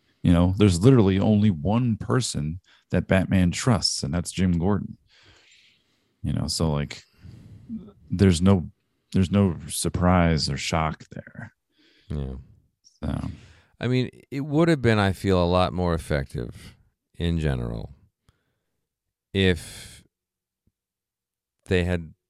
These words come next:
Speaker 2: set up the set, like, the, set up the city to be just less scary. Like, if you're gonna begin in the middle and not do the origin story, which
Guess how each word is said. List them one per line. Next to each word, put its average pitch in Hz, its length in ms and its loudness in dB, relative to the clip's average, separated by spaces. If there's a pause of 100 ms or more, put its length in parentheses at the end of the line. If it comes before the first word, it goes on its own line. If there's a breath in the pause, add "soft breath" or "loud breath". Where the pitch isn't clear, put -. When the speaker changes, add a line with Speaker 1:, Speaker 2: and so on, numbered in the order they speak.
(380)
Speaker 2:
set 113 320 0
up 110 240 0
the 87 140 0
set, - 400 -2
like, 82 160 -6
the, 85 140 -8 (500)
set - 160 -6
up 101 100 -2 (140)
the 92 100 -6
city 85 540 0 (640 soft breath)
to 147 140 -6
be 190 160 2
just 170 200 -6
less 151 200 0
scary. - 560 -4 (920)
Like, 107 160 -4
if 117 140 -2
you're 120 80 0
gonna 160 220 2
begin 123 840 0 (400)
in 101 140 0
the 101 100 4
middle 85 580 0 (420)
and 85 140 -2
not 92 240 0
do 101 120 0
the 85 140 0
origin 85 360 0
story, 69 480 -6
which 78 440 -8